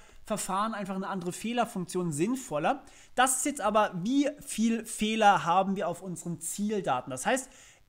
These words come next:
was jetzt passiert, ist Folgendes. Man jagt hier durch euer Netz irgendwelche Daten durch. Haben wir jetzt hier schon gemacht. Das heißt, wir berechnen den Output. Dann sagen wir, okay, wir wollen den Mean Squared Error berechnen.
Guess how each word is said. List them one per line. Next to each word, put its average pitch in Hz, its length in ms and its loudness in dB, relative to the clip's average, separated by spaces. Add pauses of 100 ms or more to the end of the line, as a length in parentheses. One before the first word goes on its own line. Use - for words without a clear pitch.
(220)
was 226 260 0
jetzt 294 180 -6
passiert, 233 320 -2
ist 196 160 -6
Folgendes. 165 400 -2
Man 156 180 -4
jagt 269 380 -2
hier 247 220 -4
durch 226 200 -4
euer 190 220 2
Netz 165 380 -6
irgendwelche 202 340 -6
Daten 156 440 -2
durch. 127 300 -6 (580)
Haben 190 200 -2
wir 202 60 2
jetzt 196 100 -8
hier 196 100 2
schon 170 180 -4
gemacht. 143 300 -4
Das 143 140 -4
heißt, 202 100 -4
wir 208 80 -4
berechnen 175 320 -4
den 156 180 -8
Output. 135 380 -6 (420)
Dann 254 280 0
sagen 202 340 0
wir, 202 140 2
okay, 226 260 -2
wir 185 160 0
wollen 165 160 0
den 147 260 -4
Mean 247 240 -4
Squared 170 480 -4
Error 208 240 0
berechnen. 143 520 -6